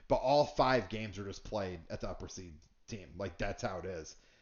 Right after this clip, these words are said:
Home field advantage, like, it doesn't go back and forth until it's a seven game set. You know, it's like, if it's just gonna be a five game series, all five games are played at the upper seed. And it's like, then there's at least that benefit. Um,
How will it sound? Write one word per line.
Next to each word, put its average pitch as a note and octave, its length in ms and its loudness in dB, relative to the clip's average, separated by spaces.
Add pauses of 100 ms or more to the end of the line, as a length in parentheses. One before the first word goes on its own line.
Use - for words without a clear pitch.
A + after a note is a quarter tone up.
(120)
Home B2 200 -4
field A2+ 240 2
advantage, G2+ 720 -4
like, G2 180 -4
it G2 60 -6
doesn't A2 240 -2
go A#2 100 2
back A2 280 0
and G2+ 100 -10
forth G#2 240 -6
until G2+ 240 -6
it's E2+ 80 -8
a F#2+ 40 -8
seven F2+ 320 -6
game E2+ 220 -12
set. D#2 320 -10 (1300)
You A#2 100 -4
know, G2+ 60 -2
it's F#2+ 120 -4
like, A2 100 -2
if G#2+ 100 -4
it's F#2+ 100 -8
just A2 160 -8
gonna A#2 120 -2
be G#2+ 100 -2
a G2 40 -4
five G2+ 280 -2
game G2+ 220 -10
series, F2+ 480 -10 (280)
all G#2 320 0
five G2 360 -4
games F2+ 260 -12
are F2 40 -10
played F2+ 320 -6
at E2+ 80 -10
the F#2 100 -10
upper - 180 -12
seed. C2+ 300 -14 (540)
And A2 120 -8
it's G2 120 -8
like, G#2 220 -4
then G#2+ 180 -2
there's G#2 220 -6
at G2 140 -6
least F#2+ 400 -10
that F#2+ 460 -6 (200)
benefit. D2+ 460 -8 (880)
Um, F2 440 -4